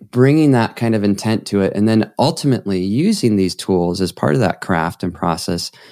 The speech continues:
to create something that's meaningful, so much so that when someone looks at an image, they never say, "Wow, you're good at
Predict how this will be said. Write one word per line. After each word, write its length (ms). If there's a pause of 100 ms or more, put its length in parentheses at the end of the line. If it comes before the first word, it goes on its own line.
(340)
to 160
create 320
something 320
that's 180
meaningful, 640
so 380
much 280
so 360
that 180
when 140
someone 360
looks 280
at 80
an 100
image, 460
they 100
never 240
say, 420
"Wow, 280
you're 160
good 260
at 400